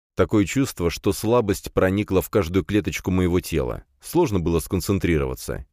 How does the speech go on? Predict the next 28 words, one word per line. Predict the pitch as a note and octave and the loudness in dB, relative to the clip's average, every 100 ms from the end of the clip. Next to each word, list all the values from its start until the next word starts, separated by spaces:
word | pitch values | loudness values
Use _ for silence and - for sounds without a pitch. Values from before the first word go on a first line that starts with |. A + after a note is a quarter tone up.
| _ | _
И | - | -8
я | D#2+ F2 A#2 | -4 0 2
лишь | F#2+ - | 0 -4
частично | - F#2+ - A2+ - F#2+ | -6 -6 -4 -6 -2 -4
слышал, | - A#2+ A2+ F#2 | -2 -2 0 0
о | F2 | 0
чем | D#2 A2+ G2+ | 0 0 0
мне | F2 | 0
говорит | D#2 D#2+ D#2+ D2+ | 0 0 0 0
Володя. | D#2 D#2+ C#2+ B1+ B1 G1+ - _ _ _ - | 0 0 0 -6 -8 -12 -16 _ _ _ -8
А | E2+ | -2
потом | F2+ F2 E3 D#3+ - - | -2 0 -2 -2 -6 -8
начался | E2 D#2 D2+ - E2 | -6 -2 -4 0 -2
дождь. | C2+ A#1+ - - - _ _ | -2 -8 -8 -18 -20 _ _
Черные | - D#3 C#3 F2+ | -2 0 2 2
большие | E2+ E2+ A2+ E2+ | 2 2 0 2
капли | B2+ A2 E2+ | 0 2 -2
шлепались | - G#2 A#2 E2+ D#2 E2 | -2 0 0 0 -2 -4
вниз, | D2+ G#2 F#2+ | -2 -2 -2
оставляя | D#2+ - F2+ F#2 F#2+ | -4 0 2 4 2
кляксы | E2 F#2 G#2+ - F#2+ | 2 2 2 0 -2
на | F2 | -2
пыльной | E2 G2+ E2+ | -2 -2 0
земле. | D2 C2 C#2+ D2+ F2 D#2+ _ _ - | 0 -2 -2 0 0 -4 _ _ -6
Надя | F#2 G#2 F#2 | -2 0 0
тут | - B2 | 0 -4
же, | E2+ | 0
улыбаясь, | F2 E2+ F#2 A2+ F2 - | 2 2 2 2 0 -4